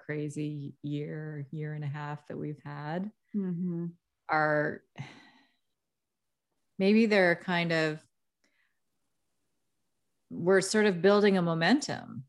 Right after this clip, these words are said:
Speaker 1: like, individuals, right? Individuals are making individual choices. And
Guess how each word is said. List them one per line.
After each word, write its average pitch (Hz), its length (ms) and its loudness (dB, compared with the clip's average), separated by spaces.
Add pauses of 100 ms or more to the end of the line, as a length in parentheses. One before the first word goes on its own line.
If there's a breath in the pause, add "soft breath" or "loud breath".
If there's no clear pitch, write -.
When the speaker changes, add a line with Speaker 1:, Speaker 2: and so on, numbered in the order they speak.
(340)
Speaker 1:
like, 151 200 -4
individuals, 180 1000 2
right? 160 360 2
Individuals 180 760 0
are 151 60 -6
making 151 360 -8
individual 165 580 -4
choices. - 960 -8 (1600)
And 147 580 -2